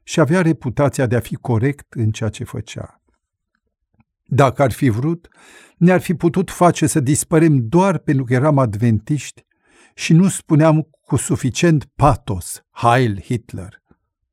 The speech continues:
Sau, în cazul nostru, că nu ziceam deloc. Una dintre primele îndatoriri ale domnului Pollock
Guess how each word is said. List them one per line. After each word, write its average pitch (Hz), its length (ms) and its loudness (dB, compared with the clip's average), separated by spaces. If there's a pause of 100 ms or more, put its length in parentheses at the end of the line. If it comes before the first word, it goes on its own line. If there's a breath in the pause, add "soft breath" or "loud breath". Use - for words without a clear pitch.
(440)
Sau, 120 360 2
în 117 80 2
cazul 120 360 0
nostru, 143 420 -2
că - 140 -8
nu 110 140 0
ziceam 107 420 -4
deloc. 113 540 -8 (1800 soft breath)
Una 220 240 6
dintre 175 380 2
primele 196 640 4
îndatoriri 139 680 2
ale 135 180 2
domnului 127 480 2
Pollock 151 680 -2